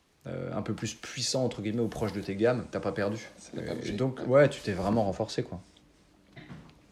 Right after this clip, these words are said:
Speaker 2: Beau message d'espoir.
Speaker 1: Voilà. C'est, il faut y croire.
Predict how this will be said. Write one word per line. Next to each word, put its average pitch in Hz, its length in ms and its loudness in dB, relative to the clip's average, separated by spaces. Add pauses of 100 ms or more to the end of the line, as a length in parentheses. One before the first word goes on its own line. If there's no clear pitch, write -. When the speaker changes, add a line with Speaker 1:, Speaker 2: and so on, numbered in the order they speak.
(320)
Speaker 2:
Beau 95 100 -6
message 95 280 -6
d'espoir. 80 420 -10 (600)
Speaker 1:
Voilà. 117 400 12 (200)
C'est, - 760 2
il 107 60 4
faut 139 140 6
y 127 40 10
croire. - 300 2